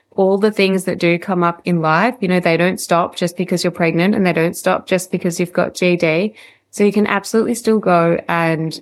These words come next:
be at these things and write them down, see what your team has to say about them, because they might be of the opinion, um, that you can have a few days where you can be a little bit more relaxed about your blood sugar, or, you know, you can pick and choose the times where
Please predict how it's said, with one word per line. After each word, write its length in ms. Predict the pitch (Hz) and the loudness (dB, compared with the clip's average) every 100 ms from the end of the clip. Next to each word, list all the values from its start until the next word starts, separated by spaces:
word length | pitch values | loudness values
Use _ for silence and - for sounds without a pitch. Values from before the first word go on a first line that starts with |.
| - | -6
be 200 | - 170 | 0 2
at 120 | 170 170 | 2 2
these 260 | 165 156 | 0 0
things 360 | - 156 - - | -2 -2 -4 -6
and 180 | 151 165 | -4 -2
write 160 | 180 | -2
them 140 | 240 240 | -2 0
down, 440 | 185 170 170 170 | 0 0 0 -4
see 200 | - 190 | -4 -2
what 160 | 185 226 | 0 2
your 80 | 226 | 0
team 400 | 220 185 180 175 | 0 0 2 0
has 180 | 170 170 | -4 -4
to 120 | 180 | -4
say 240 | 175 165 | 0 0
about 300 | 160 165 165 | 2 0 0
them, 160 | 165 165 | -2 -2
because 260 | 170 175 170 | -2 -4 0
they 160 | 175 | 2
might 280 | 165 165 175 | 2 2 2
be 120 | 202 | 0
of 120 | 185 | 0
the 120 | 185 170 | 0 0
opinion, 720 | 165 233 226 180 156 196 - - | 0 2 2 2 2 -2 -6 -10
um, 520 | 180 165 160 156 - | -4 -2 0 -4 -2
that 260 | 175 - 170 | -2 0 -2
you 80 | |
can 180 | 165 175 | 0 -2
have 400 | 185 170 165 160 - - - _ _ _ - | 0 0 -2 -4 -14 -20 -20 _ _ _ -8
a 40 | |
few 260 | 185 196 190 | -2 0 2
days 400 | 185 175 170 - | 4 4 2 2
where 300 | 170 160 160 | 2 4 2
you 220 | 160 160 | 0 -2
can 160 | 165 165 | 0 2
be 100 | 165 | 2
a 60 | |
little 180 | 160 156 | 0 0
bit 160 | 160 170 | 0 0
more 160 | 160 | 2
relaxed 440 | 151 151 - - - | 2 0 -2 -6 -2
about 160 | 165 | 0
your 100 | 160 | 0
blood 240 | 156 - - | -2 -2 -4
sugar, 320 | - 90 - - | -2 -2 -2 -2
or, 340 | 160 160 160 - | 0 0 -2 -2
you 180 | 156 | 0
know, 260 | 151 - 165 | 0 -2 -2
you 120 | 170 160 | -2 0
can 220 | 165 165 | -2 0
pick 220 | 208 196 | 0 2
and 160 | 190 180 | 0 2
choose 400 | 190 170 147 - | 2 2 0 -4
the 100 | 156 | -4
times 400 | 160 151 151 - | -2 -2 -2 0
where 320 | 160 156 | 0 0